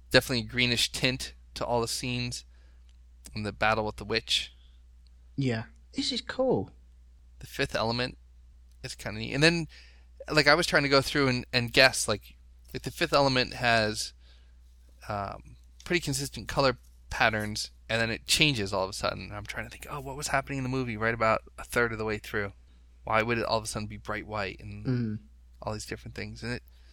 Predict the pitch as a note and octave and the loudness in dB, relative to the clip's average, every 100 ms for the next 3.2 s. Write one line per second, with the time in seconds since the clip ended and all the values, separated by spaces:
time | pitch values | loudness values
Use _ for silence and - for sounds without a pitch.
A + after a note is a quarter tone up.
0 | - - - - - - - F#3+ A2+ B2+ | -20 -20 -20 -20 -14 -10 0 2 2 6
1 | F#3 G3+ F3+ E3+ E3 D#3 C3+ A2+ A2 G#2 | 6 6 4 6 4 2 0 0 0 -2
2 | G#2 - A2 A#2+ B2+ C3 A#2 - A2+ A2 | -2 -4 -6 -8 -8 -8 -8 -8 -8 -8
3 | G#2 G#2+ | -10 -10